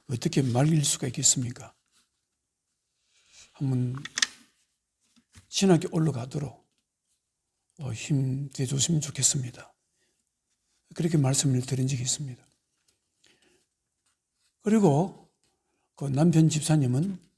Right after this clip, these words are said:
신대원에 올라가서 졸업을 하고 목회 생활을 하고 있습니다. 믿음으로 산다는 것은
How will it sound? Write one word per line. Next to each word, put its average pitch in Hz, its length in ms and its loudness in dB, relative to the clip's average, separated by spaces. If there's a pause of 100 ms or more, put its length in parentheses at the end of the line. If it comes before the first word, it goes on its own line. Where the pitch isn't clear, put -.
(340)
신대원에 143 600 4
올라가서 135 760 -4 (440)
졸업을 127 420 -4
하고 147 380 -8 (320)
목회 135 280 -4
생활을 120 340 0
하고 123 240 -8
있습니다. 117 420 -4 (2250)
믿음으로 196 560 6
산다는 165 480 2
것은 139 440 -2